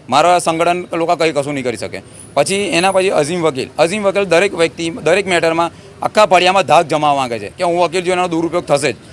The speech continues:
અને એની રીતે કે, "ભાઈ, દેગો અહીંયા લાગશે, તારથી જે થાય કરી લે." પછી એક મુન્નાભાઈ વકીલ મા બેનની ગાળો આપવા માંડે કે, "ભાઈ, તેરે સે જો હુએ કર લઈયો, બાકી યહાં તો લગેગા મેરે, યહાં સે યું ત્યું,"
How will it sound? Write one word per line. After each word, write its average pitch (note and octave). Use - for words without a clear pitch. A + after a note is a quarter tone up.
અને F#3
એની E3+
રીતે E3+
કે, D3
"ભાઈ, E3+
દેગો D#3
અહીંયા E3
લાગશે, E3
તારથી D#3
જે D3
થાય D#3
કરી D3+
લે." A2+
પછી E3
એક F#3
મુન્નાભાઈ F3
વકીલ D3
મા F3+
બેનની F#3
ગાળો E3
આપવા D#3
માંડે D3+
કે, E3+
"ભાઈ, F3
તેરે D#3+
સે E3+
જો D3+
હુએ E3
કર E3+
લઈયો, E3
બાકી D3+
યહાં D#3
તો D#3+
લગેગા D#3
મેરે, D#3
યહાં C#3+
સે D#3
યું D3
ત્યું," D3